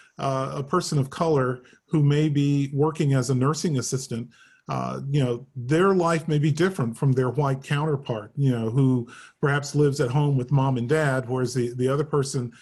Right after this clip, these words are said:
is either living on their own, having to pay bills and et cetera. That's the reason they have to work. So it's, um, you know, it's another stumbling block that they have to overcome to,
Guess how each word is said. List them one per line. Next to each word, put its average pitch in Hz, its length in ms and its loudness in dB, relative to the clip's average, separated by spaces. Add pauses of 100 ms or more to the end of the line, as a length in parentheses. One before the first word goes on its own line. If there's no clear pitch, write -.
(180)
is 131 140 -4
either 131 240 0
living 143 320 0
on 131 140 0
their 123 160 0
own, 165 260 0
having 131 260 -2
to 113 60 -4
pay 131 220 -2
bills 143 480 0
and 123 240 -4
et 131 120 -10
cetera. 131 300 -2
That's 120 160 -6
the 135 80 -8
reason 127 320 -4
they 113 80 -4
have 123 220 -4
to 123 80 -4
work. 139 360 0 (360)
So 135 380 2
it's, 143 360 -6
um, 123 480 -4
you 147 100 0
know, 127 80 0
it's 120 120 -2
another 143 260 2
stumbling 151 460 0
block 123 260 -2
that 123 140 -2
they 131 100 0
have 135 140 0
to 131 100 -8
overcome 127 720 -2 (360)
to, 120 460 0